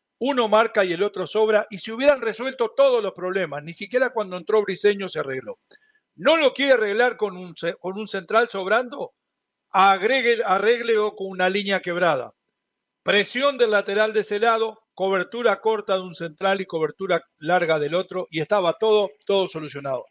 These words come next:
No lo corrigió, no lo vio, estuvo ciego tácticamente Gago y terminó ganando al fin y al cabo por corazonadas individuales. Golazo de Pérez, el golazo de Beltrán en la apertura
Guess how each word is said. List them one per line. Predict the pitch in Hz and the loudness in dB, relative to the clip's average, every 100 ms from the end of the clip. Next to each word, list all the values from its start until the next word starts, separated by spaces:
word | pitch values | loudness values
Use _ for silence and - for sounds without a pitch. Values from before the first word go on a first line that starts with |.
| - | -8
No | 180 220 | 0 4
lo | 190 | 2
corrigió, | 170 147 151 160 185 185 _ _ | 0 -4 -2 2 2 2 _ _
no | 139 160 196 | -6 2 4
lo | 175 156 | 4 2
vio, | 151 170 185 - _ _ _ _ - | 2 2 2 -4 _ _ _ _ -6
estuvo | 156 208 190 175 | -2 0 2 2
ciego | 185 208 185 160 | 2 4 4 2
tácticamente | 170 165 151 151 143 160 160 | 0 -2 -4 -6 -4 -6 -2
Gago | 147 160 160 170 _ _ _ | 2 2 2 -2 _ _ _
y | 185 - | -4 2
terminó | 190 180 160 165 | 2 2 -2 0
ganando | 170 151 160 160 175 - _ - | 2 2 0 0 -4 -6 _ 0
al | 151 139 | 0 0
fin | 170 | -6
y | 165 | -2
al | 147 | -2
cabo | 165 156 165 - _ _ - | 0 0 0 -4 _ _ -2
por | 175 160 | -2 2
corazonadas | 160 151 - 147 165 165 143 | 2 2 0 -2 2 2 0
individuales. | 139 131 131 131 135 113 107 - | -8 -10 -10 -4 -2 -2 -6 -12
Golazo | 131 147 151 147 | -4 0 0 -2
de | 135 - | -12 -2
Pérez, | 202 196 175 156 - | 2 2 0 -4 -8
el | 131 | -8
golazo | 139 143 143 135 | -2 -2 -2 -4
de | 123 | -6
Beltrán | 120 - 156 143 | -8 -4 -2 -2
en | 127 | -2
la | 123 | -6
apertura | - 117 113 151 147 | -8 -10 -8 -4 -4